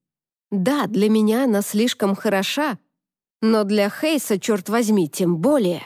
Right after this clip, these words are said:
И что она нашла в этом идиоте? Мышцы моего лица окаменели, реагируя на ярость, растёкшуюся по венам. "Хорошо,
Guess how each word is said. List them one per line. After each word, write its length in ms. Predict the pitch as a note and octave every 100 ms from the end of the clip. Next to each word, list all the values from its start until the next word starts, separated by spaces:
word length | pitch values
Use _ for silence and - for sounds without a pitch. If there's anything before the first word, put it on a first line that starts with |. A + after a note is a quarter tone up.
| - _ _ _ _ _ _ _ -
И 100 | B3
что 300 | - G4 F#4+
она 160 | F#4+
нашла 400 | F#4+ G4+ G4+ E4+
в 40 | A#3
этом 280 | D#3 A#3
идиоте? 640 | A#3 C4 D#4 A3+ - D#3 - _ _ _ _ _ _ -
Мышцы 440 | G3 G3+ - -
моего 300 | F#3+ G3 F#3
лица 380 | F#3+ F#3+ - G3
окаменели, 600 | F3+ G#3 F#3+ G3 B3 G#3
реагируя 640 | F3+ F#3 F#3 F3 A#3+ G3
на 140 | F#3+ F3+
ярость, 500 | F#3 C4 G3 F3 -
растёкшуюся 800 | F#3+ - F#3+ E3+ - F#3 - F#3+
по 180 | G#3+
венам. 420 | A3 F#3+ D#3+ E3 - _ _ _ _ _ _ _ _ _ _
"Хорошо, 720 | - G#3+ G3 A3+ - F#3+ D3+